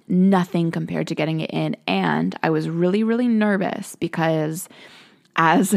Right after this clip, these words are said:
<laughs> my people on Instagram know, the strings from my I U D were not visible. When I got it put in, my gynecologist,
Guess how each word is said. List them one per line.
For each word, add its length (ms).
<laughs> 120
my 220
people 280
on 140
Instagram 560
know, 320
the 200
strings 880
from 280
my 220
I 140
U 160
D 160
were 220
not 420
visible. 580
When 180
I 100
got 220
it 140
put 280
in, 560
my 140
gynecologist, 760